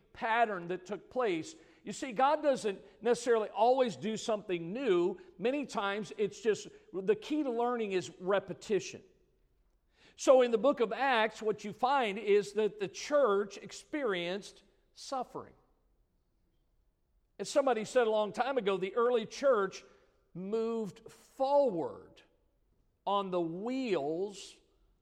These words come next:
of suffering. Let me say that again. The church moved forward. See, sometimes what happens is things come to a halt, the work of God stops. But if you check it out in the book of Acts, what happened was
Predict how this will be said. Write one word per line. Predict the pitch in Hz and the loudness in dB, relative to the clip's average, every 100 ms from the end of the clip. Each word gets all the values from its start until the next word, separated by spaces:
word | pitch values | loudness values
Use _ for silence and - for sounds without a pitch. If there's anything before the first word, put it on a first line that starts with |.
| _ | _
of | 151 | -10
suffering. | - - 175 - 117 _ _ _ _ _ _ _ _ _ | -8 -6 -6 -6 -20 _ _ _ _ _ _ _ _ _
Let | - | -18
me | |
say | 202 269 262 | -10 0 2
that | 247 | 4
again. | 214 240 156 - - _ | 2 0 -2 -8 -20 _
The | - | -8
church | 175 - 254 240 196 | -8 0 0 0 -6
moved | 202 196 175 - - _ _ | -4 -4 -6 -12 -20 _ _
forward. | 240 247 226 156 104 67 - _ _ _ _ _ _ _ _ _ _ _ _ _ _ _ | -2 2 2 0 -8 -14 -20 _ _ _ _ _ _ _ _ _ _ _ _ _ _ _
See, | - 247 | -12 -6
sometimes | 277 254 262 240 180 | -4 -2 0 0 0
what | 196 | 0
happens | 185 269 269 185 151 | 2 0 2 -2 2
is | 185 - - - - - - - | 2 0 -14 -20 -4 -4 -4 -6
things | - 240 240 233 | 0 0 0 -6
come | - 240 202 | -4 -4 -4
to | 196 175 | -4 -4
a | |
halt, | 165 180 269 208 175 220 - - - | -4 -2 2 2 2 -2 -6 -20 -4
the | 202 | 2
work | 214 226 | 4 4
of | 214 | 2
God | 160 226 220 180 | 0 2 2 0
stops. | - - 247 247 156 160 - - - - _ _ _ _ _ _ _ _ _ | -12 -2 4 6 6 2 -4 -20 -20 -20 _ _ _ _ _ _ _ _ _
But | 233 | 2
if | 240 208 | 2 2
you | 226 | -8
check | - 302 302 | -2 0 0
it | 240 | 0
out | 233 269 | 4 4
in | 220 | 4
the | 202 | 0
book | 208 170 | -2 0
of | 202 | 0
Acts, | 269 233 - | 2 0 0
what | 202 190 | -2 -2
happened | 247 285 302 226 | 0 0 0 0
was | 190 185 190 | 2 4 2